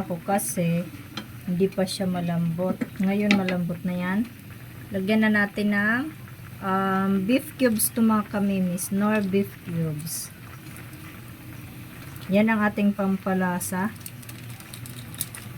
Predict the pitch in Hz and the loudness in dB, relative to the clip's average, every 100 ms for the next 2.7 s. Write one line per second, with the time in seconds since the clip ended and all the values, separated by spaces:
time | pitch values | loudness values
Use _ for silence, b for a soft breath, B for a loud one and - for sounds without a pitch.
0 | - - - - - 202 202 196 - 208 | -14 -12 -12 -12 -2 2 2 2 -2 0
1 | 196 175 170 185 202 226 226 233 233 226 | 2 2 2 2 2 2 4 4 4 0
2 | 226 214 226 - 214 220 240 | 0 0 -2 -2 -2 -2 -4